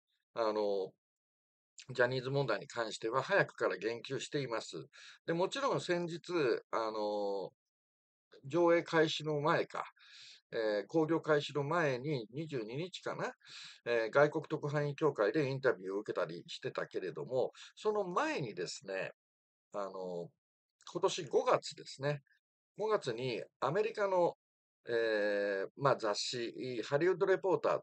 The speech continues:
というね、ところでインタビューを受けて、その時に何て言ったかっ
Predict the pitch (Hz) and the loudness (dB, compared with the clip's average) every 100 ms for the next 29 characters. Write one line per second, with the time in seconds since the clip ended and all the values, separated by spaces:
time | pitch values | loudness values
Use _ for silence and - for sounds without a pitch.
0 | - 90 92 92 90 175 160 127 107 117 | -4 -10 -8 -8 -6 -6 -6 -8 -4 0
1 | 120 127 135 87 143 185 - 135 107 92 | 2 6 6 6 0 -8 -2 -2 -2 -4
2 | 85 85 85 113 - 151 151 85 - 113 | -10 -6 0 2 0 -4 -4 -4 2 4
3 | 87 - - - _ - 160 208 226 180 | 4 -4 -14 -20 _ -6 0 0 0 -2
4 | 131 98 87 110 220 233 - 110 95 - | -4 -6 -6 -2 -2 -2 -6 -6 -6 -6
5 | 101 78 | -4 -4